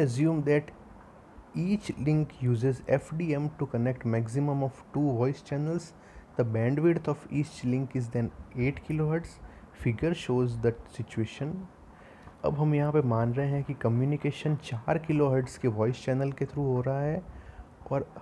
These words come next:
हर एक लिंक फ्रीक्वेंसी डिवीजन मल्टीप्लेक्सिंग को यूज़ करते हुए दो वॉइस चैनल को क्रिएट कर रहा है। तो दो वॉइस चैनल होने से इसकी हर एक लिंक की बैंडविड्थ आठ किलोहर्ट्ज़ हो जाएगी।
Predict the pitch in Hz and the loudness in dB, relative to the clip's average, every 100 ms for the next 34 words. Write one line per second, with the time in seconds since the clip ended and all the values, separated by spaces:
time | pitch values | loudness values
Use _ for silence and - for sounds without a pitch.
0 | - - 113 127 185 196 131 123 143 - | -4 4 6 6 4 2 0 0 0 -4
1 | - - - - - 113 110 123 143 156 | -14 -20 -20 -16 -2 -2 0 0 0 0
2 | - 190 190 - - - 131 131 139 123 | -2 -2 -2 -8 -14 -2 0 2 2 4
3 | 117 147 139 131 - 147 143 123 113 123 | 4 2 0 -2 -2 -4 0 0 2 0
4 | 127 - 113 127 123 139 127 113 143 151 | -2 -2 0 0 2 2 0 2 4 6
5 | 113 120 117 117 110 110 - 120 - 107 | 6 4 2 -2 -2 -2 -4 -8 -4 -2
6 | 131 175 - - - 110 107 107 104 - | -2 -4 -10 -20 -10 -6 -2 0 -2 -6
7 | - - - - 123 - - 127 160 175 | -12 -20 -20 -6 -6 -6 -4 2 4 4
8 | 156 - - - - 123 127 143 135 139 | 2 -6 -20 -20 -6 0 0 2 2 4
9 | 120 117 120 139 139 - - 131 - - | 4 4 2 0 0 -2 -10 -10 -10 -4
10 | 131 123 - 120 120 151 143 131 135 - | -2 -2 0 2 4 4 2 0 -2 -2
11 | 110 107 110 135 156 - - - - 160 | 0 0 0 -2 -4 -10 -10 -6 0 0
12 | 143 117 113 123 - - 113 110 107 101 | 2 4 4 2 -2 -2 0 2 0 -2
13 | 92 | -8